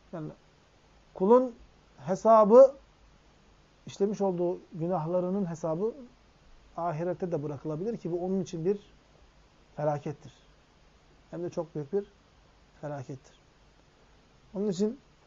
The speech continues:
kişinin ne yapması gerekiyor arkadaşlar? Kendine çeki düzen vermesi gerekiyor. Yani Allah-u Teala seni gerçekten işlemiş olduğun günahlarda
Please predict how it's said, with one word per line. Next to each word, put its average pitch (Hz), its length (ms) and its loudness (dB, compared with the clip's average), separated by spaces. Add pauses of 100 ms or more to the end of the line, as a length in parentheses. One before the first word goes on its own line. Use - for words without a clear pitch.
(840)
kişinin 190 300 -2
ne 190 40 4
yapması 170 300 -2
gerekiyor 143 340 -2
arkadaşlar? 143 440 -4 (1300)
Kendine 151 400 -4 (240)
çeki 143 240 -10
düzen 139 260 -8
vermesi 113 340 -16
gerekiyor. - 200 -20 (1900)
Yani 147 260 -10 (140)
Allah-u 160 260 -6
Teala 165 280 0
seni 170 360 -2 (440)
gerçekten 160 540 -2 (840)
işlemiş 170 300 -6
olduğun 165 400 -2
günahlarda 156 640 0